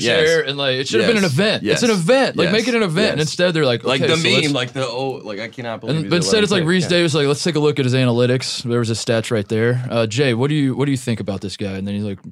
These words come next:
Speaker 1: Jay Billis is like, "Wingspan." And then they, like,
Speaker 2: Cam Johnson is a gamer.
Speaker 1: Yeah.
Speaker 2: And then blah, blah,
Speaker 1: How
Speaker 2: blah,
Speaker 1: about
Speaker 2: blah.
Speaker 1: Jay, though? Jay Billis, shout out
Speaker 2: Yes.
Speaker 1: to him, who, uh, uh, going into this draft, he basically was just like, "Take Carolina and Duke guys." And that
Speaker 2: Mm-hmm.
Speaker 1: was, I looked at, like, his,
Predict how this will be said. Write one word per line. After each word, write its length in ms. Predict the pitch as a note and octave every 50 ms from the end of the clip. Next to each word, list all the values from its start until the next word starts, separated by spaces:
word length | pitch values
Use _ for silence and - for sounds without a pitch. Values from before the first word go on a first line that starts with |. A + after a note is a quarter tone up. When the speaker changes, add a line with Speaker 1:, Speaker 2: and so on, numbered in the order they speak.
| - - -
Speaker 1:
Jay 140 | - A#2 A2+
Billis 260 | G#2 A#2 A2+ A2 G2+
is 60 | -
like, 140 | A2+ G#2+ -
"Wingspan." 460 | A2 A#2 A#2+ A#2+ A#2+ - A#2 A2+ A2+
And 80 | A#2 B2+
then 80 | D3
they, 120 | D3+ D3+ D#3
like, 140 | D#3 D3 C#3+
Speaker 2:
Cam 240 | A#3+ C#4 C4+ B3+
Johnson 360 | E3+ D#3 F3+ F3+ F3+ F3 G3+ -
is 220 | C3+ C#3+ C3 C3+
a 60 | C3
gamer. 600 | A#2+ G#2 - - A#2 A#2+ A2 E2+ D2 B1+ - - -
Speaker 1:
Yeah. 300 | B2+ B2 A2+ G2+ F#2+ F#2+ -
Speaker 2:
And 100 | F2 F2+
then 200 | F#2 F2 F2 F2
blah, 160 | E2 E2+ F#2
blah, 100 | E2+ E2
Speaker 1:
How 60 | - A#4
Speaker 2:
blah, 80 | A4
Speaker 1:
about 80 | G#4+ C4
Speaker 2:
blah. 80 | - -
Speaker 1:
Jay, 140 | G#3 G#3 G3+
though? 160 | F3 D#3+ C3+
Jay 200 | B2+ A2+ E3+ A#3+
Billis, 440 | C4+ G#3 G#3 F#3+ E3 D3 C3 A#2 -
shout 220 | - - G3+ G#3
out 60 | A#3+ C4
Speaker 2:
Yes. 80 | A#3 -
Speaker 1:
to 80 | E3
him, 240 | D3+ E3 E3 D#3 C3
who, 240 | B2+ C#3 C3+ C3 C3
uh, 320 | B2 B2 A#2+ A#2+ A#2 A2+ - -
uh, 380 | A#2+ A#2+ A#2 A2+ A2+ A2 G2+ E2+ G#2
going 260 | A#2+ D#3 F#3 G#3 G#3
into 120 | G3 F3+
this 160 | D3+ C#3 A#2+
draft, 480 | - - B2+ B2+ A#2+ A#2 A2 - - - -
he 180 | B2+ B2+ B2+ A#2+
basically 440 | G#2+ C3 D3 D#3 D3+ - C#3+ C3+ B2+
was 120 | A#2+ G#2+
just 180 | A#2 A#2 - -
like, 180 | A2 G#2 G2+
"Take 220 | - C#3 B2+ B2+ B2
Carolina 460 | - A#2+ A#2 A2 G#2+ G#2 G#2 G2+ F#2+
and 80 | F#2+
Duke 180 | F2+ G2 G2 F2+
guys." 360 | - E2+ E2 D#2+ E2+ E2+ - -
And 140 | F#2 F#2
that 40 | A2+
Speaker 2:
Mm-hmm. 60 | B2+
Speaker 1:
was, 160 | C3 B2+ - - - - -
I 80 | -
looked 220 | B2+ C#3+ F3+ F3 -
at, 80 | D#3+
like, 120 | D3 C#3 -
his, 200 | C3 A#2 G2+ -